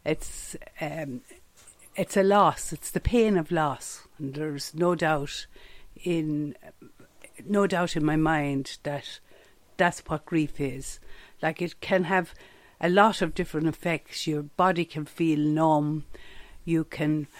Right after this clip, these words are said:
burst into tears without any notice, because you just, there's something that reminds you, or you think about something that your loved one has said, and it just, it hits you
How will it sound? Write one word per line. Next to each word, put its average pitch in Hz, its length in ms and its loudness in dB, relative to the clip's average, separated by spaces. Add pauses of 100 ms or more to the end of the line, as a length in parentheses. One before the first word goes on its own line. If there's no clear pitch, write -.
(180)
burst 196 340 4
into 165 280 0
tears 156 760 0 (120)
without 160 600 0
any 165 260 4
notice, 156 640 -2
because 143 460 -6
you 151 80 -2
just, - 460 -6 (100)
there's - 180 -4
something 170 480 2
that 143 220 -6
reminds 151 600 0
you, 160 100 -2
or 147 100 -4
you 147 160 -8
think - 420 -6 (340)
about 170 360 2
something 147 720 0
that 147 320 -4 (340)
your 160 140 2
loved 165 320 2
one 151 200 0
has 147 160 -6
said, 143 580 0
and 151 380 -4 (1300)
it 202 120 -4
just, - 440 4 (320)
it 208 140 2
hits - 360 0
you 165 180 2